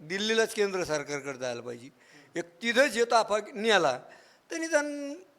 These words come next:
पंतप्रधानाला, मोदीला यायला कळन की बुवा, खरोखरच समाज तुटून पडलेला आहे, समाजाला गरज आहे, है की नाही? आता एक याच्याकडे राहिलेलं नाही.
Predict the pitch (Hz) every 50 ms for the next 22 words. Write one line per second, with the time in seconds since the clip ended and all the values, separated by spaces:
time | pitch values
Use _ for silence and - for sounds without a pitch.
0 | _ _ _ _ _ _ - - 254 240 233 - 247 240 240 240 226 202 214 214
1 | 220 220 220 226 220 214 208 208 214 208 214 214 208 202 196 196 202 202 208 185
2 | 180 175 175 175 170 165 160 - - - - - - _ _ _ - - 302 294
3 | 277 262 254 247 247 240 240 233 240 240 240 - 202 220 214 185 202 196 226 202
4 | - - 208 196 208 208 202 202 - 202 196 196 208 202 202 175 196 190 190 196
5 | 196 190 190 185 185 190 196 202 - - - 185 180 190 190 185 185 180 185 180
6 | 160 160 180 185 196 202 185 156 151 151 156 147 147 - - _ _ _ _ -
7 | 156 165 147 143 131 117 101 - - - - _ - - 240 339 311 294 - -
8 | - - _ _ _ _ - 175 196 254 254 302 330 320 311 302 285 262 233 220
9 | 196 175 156 131 117